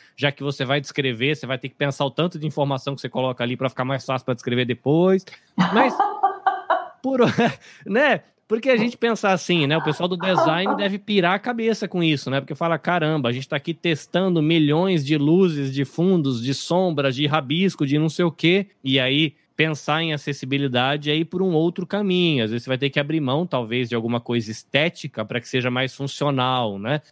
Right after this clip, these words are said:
Speaker 1: É,
Speaker 2: Exatamente.
Speaker 1: e a gente vai ter que encontrar um ponto de equilíbrio aí entre a beleza da arte, né, da alma do designer
Speaker 2: Exato.
Speaker 1: e, e a ca-,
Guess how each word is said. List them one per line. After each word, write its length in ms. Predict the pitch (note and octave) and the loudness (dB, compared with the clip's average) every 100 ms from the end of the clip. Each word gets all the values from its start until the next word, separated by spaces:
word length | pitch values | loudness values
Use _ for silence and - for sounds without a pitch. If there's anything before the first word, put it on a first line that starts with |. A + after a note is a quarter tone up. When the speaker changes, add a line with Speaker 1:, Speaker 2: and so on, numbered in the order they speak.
| - | -6
Speaker 1:
É, 440 | A#2+ A#2 A#2+ A#2 | -2 0 0 -2
Speaker 2:
Exatamente. 680 | A#2 D3+ - E3+ F3+ D#3 C#3 | -2 -4 -6 -4 -2 -2 0
Speaker 1:
e 60 | B2+ | 0
a 120 | B2+ | 0
gente 240 | B2 C3 | -2 -4
vai 100 | C3+ | -2
ter 140 | C3+ C3+ | -2 -2
que 80 | D3+ | -4
encontrar 340 | D3 D3 C#3 | 0 0 0
um 80 | D3 | -2
ponto 320 | C#3+ D3 C#3 | 0 -2 -2
de 100 | C#3 | -2
equilíbrio 520 | C#3+ F3 C3 D3 C#3+ | -2 -2 0 0 2
aí 260 | D#3 F3+ C3+ | 2 2 2
entre 380 | D3 E3 F#3 F3+ | 0 -2 2 2
a 40 | |
beleza 480 | C#3+ C#3+ B2+ C#3+ C3+ | 2 2 2 0 0
da 140 | B2 | -2
arte, 540 | A#2+ A#2+ D#3 - - A2 | 0 0 -2 -4 -10 -4
né, 160 | A#2+ | -2
da 120 | B2 | 0
alma 460 | A#2 A#2+ D3 F3 C3+ | 0 2 2 0 -2
do 100 | A#2 | -4
designer 720 | A#2 B2 G#2 A#2+ C#3 D3+ F#3+ | -4 -2 0 -2 0 -2 -2
Speaker 2:
Exato. 480 | C#3+ D3 - - C3 | -2 -4 -4 -2 0
Speaker 1:
e, 380 | C3+ C#3+ C#3+ C3+ | 0 -2 -2 -2
e 40 | C3+ | 0
a 100 | C#3+ | 0
ca-, 160 | D#3 | -2